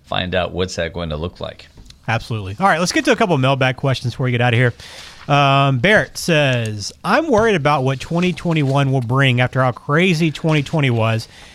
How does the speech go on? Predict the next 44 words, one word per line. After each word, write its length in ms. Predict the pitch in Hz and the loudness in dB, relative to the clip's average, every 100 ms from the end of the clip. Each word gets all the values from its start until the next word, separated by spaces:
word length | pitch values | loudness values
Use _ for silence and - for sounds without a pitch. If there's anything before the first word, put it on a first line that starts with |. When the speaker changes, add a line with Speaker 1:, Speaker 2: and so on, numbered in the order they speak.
| - - | -20 -6
Speaker 2:
Is 180 | 156 139 | 0 4
there 160 | 240 359 | 4 4
a 60 | |
way 200 | 220 190 | 4 4
I 80 | 175 | 2
can 320 | - 156 131 | 2 0 -2
stay 380 | 139 - 180 151 - | -6 -2 0 0 0
out 180 | 165 254 | 2 2
of 100 | 277 | 0
the 80 | |
craziness 520 | 254 214 202 202 190 - | -2 0 0 0 -2 -2
of 40 | |
the 80 | 185 | 0
market 560 | 151 151 151 160 143 - - - _ _ | 2 2 2 0 -2 -4 -20 -20 _ _
but 140 | 143 | -4
still 300 | - - 208 | -4 0 2
get 180 | 220 208 | 2 -2
prepared 420 | 190 151 165 160 | -4 -2 0 0
for 120 | - 131 | 0 -2
retirement?" 500 | 117 131 98 82 - _ - | 0 0 -2 -6 -20 _ -6
Speaker 1:
Yeah, 280 | 101 110 - 65 | -2 -2 -2 -4
I, 320 | 87 87 85 - _ | -2 -2 -4 -14 _
I 100 | 90 | -6
believe 320 | 85 98 107 | -6 -6 -4
there 200 | 104 95 | -2 2
are 180 | 107 135 | 4 2
ways. 280 | 87 78 76 | 2 -2 -2
I 100 | 82 | -4
think 200 | 82 90 | -4 -6
that's 200 | 92 - | -6 -4
one 180 | 101 90 | -6 -6
thing 200 | 98 95 | -6 -6
that 140 | 90 | -6
we, 280 | 87 87 87 - - - - | -4 -6 -6 -12 -20 -20 -12
uh, 300 | - 76 71 69 | -4 -2 -2 -2
we 140 | 92 | -2
work 280 | 90 101 104 | 0 -2 -2
with 100 | 95 | -4
our 100 | 85 | -4
clients 400 | 80 90 80 76 | -4 -4 -4 -4
here. 260 | - 80 71 - | -4 -4 -6 -10
So 500 | - - 90 80 80 - - - | -10 -2 0 0 -4 -12 -16 -10
again, 480 | 82 95 95 90 | -6 0 0 0
we, 280 | 85 92 - | -4 -6 -8